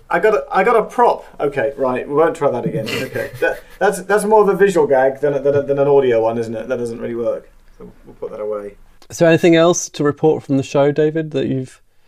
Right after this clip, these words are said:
Speaker 3: you've had hands-on with?
Speaker 2: Three sixty cameras, uh, a few of those around. Um, Fly three sixty, we took a look at on the show. Um, hoping to have a look at the Ricoh Theta.
Speaker 3: That's the one that I'm interested in at the moment.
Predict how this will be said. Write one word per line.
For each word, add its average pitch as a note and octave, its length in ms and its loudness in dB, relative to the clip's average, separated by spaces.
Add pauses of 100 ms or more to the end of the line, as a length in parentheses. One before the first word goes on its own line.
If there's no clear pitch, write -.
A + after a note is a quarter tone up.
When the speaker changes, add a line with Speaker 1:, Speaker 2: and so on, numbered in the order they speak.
(440)
Speaker 3:
you've A#2 180 -2
had C3+ 220 0
hands-on C3+ 560 0
with? D3+ 300 0
Speaker 2:
Three - 480 -4
sixty F#3+ 320 -8
cameras, D#3 720 -2 (260)
uh, A#2 180 -2
a - 40 -8
few D#3+ 180 -2
of C3+ 80 0
those B2+ 400 0
around. A2+ 800 -2 (240)
Um, G2+ 600 -4
Fly C3 360 -4
three C3 240 -4
sixty, B2+ 520 -6
we A#2 80 -6
took C3 220 -10
a - 20 -6
look A#2+ 200 -4
at B2 100 -6
on A2+ 100 -8
the A#2 80 -6
show. A#2+ 500 -2 (540)
Um, B2 200 2
hoping D#3 320 -2
to B2+ 60 -8
have C#3+ 100 -2
a C#3 40 0
look C3+ 140 -4
at - 120 -2
the B2 240 0
Ricoh B2+ 440 -2
Theta. C3+ 760 -4
Speaker 3:
That's E3 300 2
the D#3+ 80 2
one D3+ 220 4
that C3 120 2
I'm B2 320 2
interested G#2+ 400 -4
in G2+ 100 -6
at G2 120 -4
the G2+ 60 -8
moment. G2+ 500 -4